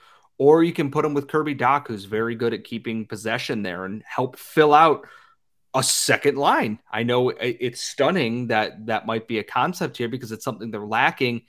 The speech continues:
As for the salary cap, assuming they're gonna jettison bodies here very quickly,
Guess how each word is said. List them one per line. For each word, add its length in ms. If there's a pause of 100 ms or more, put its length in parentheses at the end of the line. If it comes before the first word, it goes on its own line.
(640)
As 240
for 140
the 100
salary 500
cap, 440
assuming 600
they're 120
gonna 260
jettison 680
bodies 420
here 160
very 380
quickly, 580